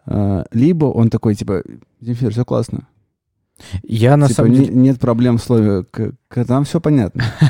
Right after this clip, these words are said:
Speaker 2: <laughs> Я знаю, что
Speaker 1: Камон, я понял
Speaker 2: я знаю,
Speaker 1: сразу.
Speaker 2: что Земфира продюсирует все свои работы сама, потому что она вроде как очень конфликтная.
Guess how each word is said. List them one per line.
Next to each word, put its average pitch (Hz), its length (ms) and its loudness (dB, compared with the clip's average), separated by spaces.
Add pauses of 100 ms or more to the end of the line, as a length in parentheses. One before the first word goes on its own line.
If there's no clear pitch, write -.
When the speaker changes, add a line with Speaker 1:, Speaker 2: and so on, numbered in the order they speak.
(120)
Speaker 2:
<laughs> - 400 -2
Я 131 220 4
знаю, 147 260 4
что - 220 2
Speaker 1:
Камон, 139 340 6
я 131 140 4
понял 117 320 -2
Speaker 2:
я 117 100 2
знаю, 143 160 4
Speaker 1:
сразу. 123 80 0
Speaker 2:
что 135 100 -2
Земфира 139 400 4
продюсирует 139 800 4
все - 220 -2
свои 113 220 0
работы 113 380 2
сама, 117 440 2
потому 117 260 0
что - 180 -6
она 104 180 0
вроде 101 280 -2
как - 200 -10
очень 104 260 -2
конфликтная. 90 1080 -4